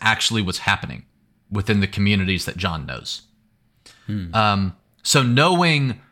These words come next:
Speaker 1: the time and the audience and the community that John's writing to helps unlock why John emphasizes those things. It's because you're getting this divide at the end of the first century between Christian Jews and non-Christian Jews. Um, so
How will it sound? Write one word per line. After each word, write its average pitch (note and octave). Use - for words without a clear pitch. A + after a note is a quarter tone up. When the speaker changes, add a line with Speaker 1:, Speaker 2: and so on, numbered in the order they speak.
Speaker 1:
the A#2+
time C3
and A2
the G#2+
audience A#2+
and G#2+
the G2
community A2
that F#2
John's A2+
writing G2+
to G#2+
helps G#2
unlock G#2+
why A2
John A2+
emphasizes G2
those F2+
things. E2
It's -
because G2+
you're A2
getting G#2
this G2+
divide F2+
at G#2
the G2+
end G#2
of F#2+
the F#2
first -
century F#2+
between G2
Christian A2
Jews F#2+
and F#2+
non-Christian F2+
Jews. C#2+
Um, A2+
so -